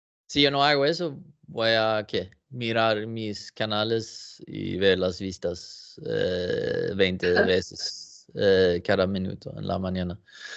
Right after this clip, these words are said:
Speaker 1: Entonces,
Speaker 2: Bueno.
Speaker 1: mejor leer historias, y muchas veces son profundas, no siempre, pero hay, hay algo profundo en, mucho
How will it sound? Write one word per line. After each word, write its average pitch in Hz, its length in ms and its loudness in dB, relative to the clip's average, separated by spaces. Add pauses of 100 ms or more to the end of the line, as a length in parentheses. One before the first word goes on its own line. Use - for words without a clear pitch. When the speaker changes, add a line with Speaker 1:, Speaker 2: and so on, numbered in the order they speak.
(240)
Speaker 1:
Entonces, 117 540 6
Speaker 2:
Bueno. 117 140 4
Speaker 1:
mejor 127 500 8
leer 127 600 6 (720)
historias, 113 840 2
y 101 220 -6
muchas 110 360 -4
veces 117 280 -2
son 95 220 -4
profundas, 104 680 -2
no 98 120 -4
siempre, 101 520 0
pero - 320 0
hay, 95 240 -2
hay - 160 -2
algo 90 340 0
profundo 92 580 -2
en, 95 140 -4
mucho 101 540 -4